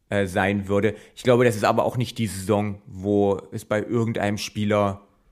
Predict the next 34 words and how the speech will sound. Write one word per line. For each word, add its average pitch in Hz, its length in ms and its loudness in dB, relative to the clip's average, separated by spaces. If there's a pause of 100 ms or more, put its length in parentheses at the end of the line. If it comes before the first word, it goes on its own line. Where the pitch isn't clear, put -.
(280)
das 101 160 -2
sehr, 104 300 0
sehr 104 160 2
von, 98 580 -4
von 104 240 -4
der 101 80 0
Story 104 400 0
gepusht 101 540 -6
wird, 98 180 -2
so - 180 -12
wie 98 60 -2
das 98 140 -2
in 101 40 -10
der 101 80 -6
Vergangenheit 95 440 -4
ja 98 100 -8
immer 101 220 -4
mal 95 380 -2 (420)
der 95 100 -4
Fall 95 320 -2
war. 92 400 -4
Also 98 340 -2
ich - 200 -10
bleib 113 320 0
dabei, 110 280 2
ich 104 120 -6
glaub, 113 160 0
man 110 100 -4
kann 110 160 -6
über 107 160 -2
jeden 107 380 0
Spieler 104 500 0
und 101 160 -6
jeden, 101 420 -2